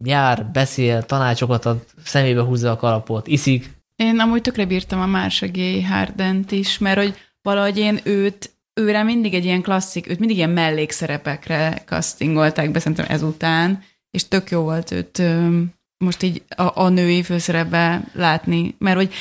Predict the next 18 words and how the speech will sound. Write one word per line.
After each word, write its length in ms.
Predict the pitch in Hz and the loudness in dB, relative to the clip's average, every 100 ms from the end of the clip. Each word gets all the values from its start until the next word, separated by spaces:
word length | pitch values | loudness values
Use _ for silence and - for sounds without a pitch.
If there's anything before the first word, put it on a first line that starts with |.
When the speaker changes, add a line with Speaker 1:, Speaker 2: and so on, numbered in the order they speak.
| - - | -12 -2
Speaker 2:
általában 400 | 208 208 185 190 | 0 0 0 2
nem 140 | 190 | 2
is 200 | 185 - | 0 0
ilyen 460 | 180 175 175 175 170 _ _ - | 0 2 2 0 -4 _ _ -4
végzett 340 | 185 175 185 | -2 0 0
asszonyát 640 | 175 - 190 185 190 - _ _ 120 - | -2 -2 0 0 -2 -6 _ _ -10 -6
castingolják 580 | 190 190 196 190 185 190 | -4 -2 -2 0 -2 -2
rá, 280 | 190 190 190 | -2 0 -2
hanem 240 | 190 190 - _ 175 | -4 -6 -10 _ -8
most 320 | 190 202 185 208 | -2 0 0 0
már 200 | 196 202 | 0 2
nem, 240 | 190 185 | 2 2
de 360 | 165 170 180 _ - | 2 0 -2 _ -8
sose 280 | - 214 | -2 0
volt 160 | 180 180 | 2 2
ilyen 160 | 180 175 | 2 2
love 220 | 170 170 | 0 -2
interest. 680 | 170 170 151 156 165 - | -2 -4 -2 -2 -2 -6